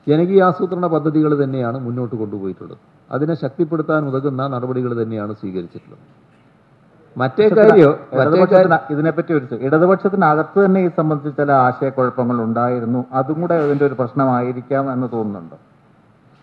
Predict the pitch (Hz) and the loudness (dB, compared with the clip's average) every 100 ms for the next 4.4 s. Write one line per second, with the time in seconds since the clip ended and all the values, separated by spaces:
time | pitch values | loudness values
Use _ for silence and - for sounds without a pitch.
0 | _ _ _ 131 147 147 135 123 131 139 | _ _ _ -6 -2 0 2 2 2 0
1 | 131 123 131 120 113 135 - _ _ _ | -2 -4 -6 -6 -6 -10 -14 _ _ _
2 | _ _ _ _ _ 123 131 113 123 160 | _ _ _ _ _ -4 -4 -4 -2 0
3 | 143 117 135 135 175 175 175 170 180 175 | -2 -2 -2 -2 -2 0 0 0 0 -2
4 | 180 156 127 | 0 0 -2